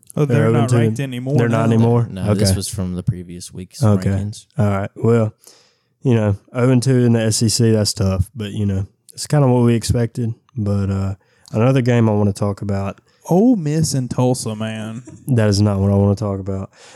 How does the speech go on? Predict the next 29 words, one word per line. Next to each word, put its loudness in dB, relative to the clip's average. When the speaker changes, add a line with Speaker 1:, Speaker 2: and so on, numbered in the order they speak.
Speaker 2:
<laughs> 2
Speaker 1:
I 2
wish 0
Tulsa 0
would 0
have 2
beat 0
them. 0
Speaker 3:
Hold 4
up. 0
We'll, -4
we'll 2
get -2
to -6
them. -6
Speaker 2:
Yeah, 2
Speaker 1:
Okay. 0
Speaker 2:
we'll 2
get 2
to 0
them. 2
Uh, 2
I 0
wanna 4
talk -2
about 0
a, 0
the 0
Missouri 2